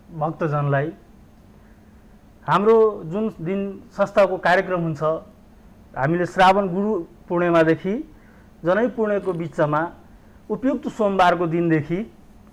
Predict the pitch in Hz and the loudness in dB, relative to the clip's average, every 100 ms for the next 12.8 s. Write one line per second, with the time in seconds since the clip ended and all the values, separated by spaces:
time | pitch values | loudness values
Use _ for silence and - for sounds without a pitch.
0 | - - 180 220 214 220 147 170 170 180 | -20 -2 0 0 4 4 4 -2 -2 -2
1 | 175 196 - - - - - 190 165 220 | -2 -4 -12 -20 -20 -20 -4 -2 4 4
2 | 240 214 - 196 180 170 185 202 - - | 4 -2 -2 -2 2 2 2 -6 -20 -20
3 | - - - - - - - 185 220 226 | -20 -20 -20 -20 -20 -8 0 0 2 0
4 | 247 240 - 202 202 - 190 190 165 170 | 0 -2 0 0 0 4 4 6 8 8
5 | 156 - - - - - - - - - | 6 2 -20 -20 -20 -20 -20 -20 -20 -20
6 | - - 127 196 - 214 - 190 170 185 | -20 -16 -4 -4 4 2 4 0 2 4
7 | 196 226 - - - - - - - - | 4 2 -12 -20 -20 -20 -20 -20 -20 0
8 | 170 190 202 202 208 196 175 180 190 214 | 6 6 6 4 4 2 4 4 4 0
9 | - - - - - 180 196 147 131 175 | -14 -20 -20 -20 -18 0 0 2 4 4
10 | 185 190 190 185 190 202 190 185 185 180 | 6 8 8 6 4 2 0 0 2 2
11 | 202 190 185 202 196 202 - - 196 190 | 2 2 2 -2 -6 -8 -16 -8 -6 0
12 | 156 151 170 165 156 160 170 | 0 0 0 2 4 4 4